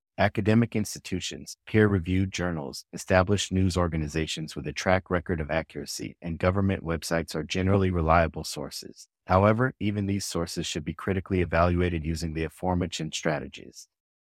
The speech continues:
By employing these strategies and approaches, you can develop a more discerning eye when evaluating information sources.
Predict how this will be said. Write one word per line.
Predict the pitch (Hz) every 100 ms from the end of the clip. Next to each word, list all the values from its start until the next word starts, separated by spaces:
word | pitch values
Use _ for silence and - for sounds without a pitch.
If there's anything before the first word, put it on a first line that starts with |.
| _ _ -
By | 95
employing | 98 - 107 110 107
these | 95 90
strategies | - 98 87 87 82 87 82
and | 78
approaches, | - 87 82 - - - -
you | 104
can | 110
develop | 90 82 90 92
a | 85
more | 78 85
discerning | 82 - 95 95 82
eye | 85 87
when | 82
evaluating | 76 85 92 92 90 92
information | 85 80 76 78 80 80 78
sources. | - 104 - - -